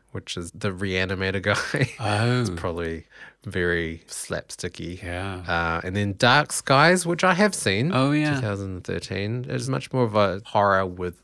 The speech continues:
Speaker 1: with alien elements.
Speaker 2: Yeah.
Speaker 1: The first half of it was good. Second half got a bit cheesy.
Speaker 2: Yeah.
Speaker 1: And then there are other movies like Under the Skin and The Forgotten.
Speaker 2: Yeah.
Speaker 1: But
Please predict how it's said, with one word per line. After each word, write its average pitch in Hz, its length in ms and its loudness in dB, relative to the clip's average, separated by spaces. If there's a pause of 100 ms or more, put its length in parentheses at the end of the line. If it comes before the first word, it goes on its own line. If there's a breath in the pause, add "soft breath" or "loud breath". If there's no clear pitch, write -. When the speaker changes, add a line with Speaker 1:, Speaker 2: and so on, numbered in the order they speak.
Speaker 1:
with 95 180 -12
alien 85 480 -8
elements. 82 540 -10
Speaker 2:
Yeah. 127 380 2
Speaker 1:
The 139 80 -2
first 180 460 2
half 98 280 4
of 90 140 -10
it 82 80 -4
was 85 200 -8
good. 90 360 -8 (120)
Second 131 360 -4
half 113 480 -2
got 101 160 -4
a - 20 -4
bit - 180 -10
cheesy. 82 640 -10
Speaker 2:
Yeah. 92 440 -6
Speaker 1:
And 104 140 0
then 123 120 6
there 123 120 6
are 117 60 8
other 110 140 4
movies 104 300 -2
like 98 160 -4
Under 104 200 0
the 101 160 -4
Skin 104 720 -2 (160)
and 92 180 -10
The 95 80 -6
Forgotten. 110 680 -6
Speaker 2:
Yeah. 147 380 2 (120)
Speaker 1:
But 120 280 2